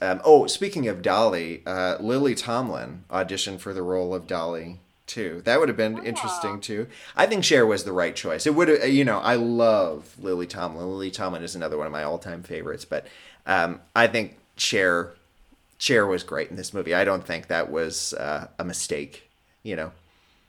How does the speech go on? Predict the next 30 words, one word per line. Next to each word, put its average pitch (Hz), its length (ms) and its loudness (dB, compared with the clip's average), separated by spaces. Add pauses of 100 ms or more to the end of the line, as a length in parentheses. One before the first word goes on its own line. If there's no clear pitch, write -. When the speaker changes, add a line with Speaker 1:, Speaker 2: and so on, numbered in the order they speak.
(140)
Speaker 2:
Yeah. 139 320 0 (600)
Speaker 1:
Um, 110 320 4
Speaker 2:
No, - 200 -8 (260)
definitely - 400 -6
not. - 280 -10 (260)
Speaker 1:
one 131 380 2
of 190 100 0
the 143 80 2
things 120 340 -2
that 104 140 2
I 101 80 6
thought 107 200 2
was 104 160 -4
really 104 220 0
interesting 107 380 -6
was 104 180 0
because 120 360 2
this 131 320 -4 (120)
was 110 460 2
based 117 560 2
on 95 180 2
a 92 60 -2
real 101 760 -2 (1000)
person 110 560 -2
and 107 120 -2
based 90 260 2
on 90 120 -2
a 90 60 -6
real 90 200 0
case, 95 380 -4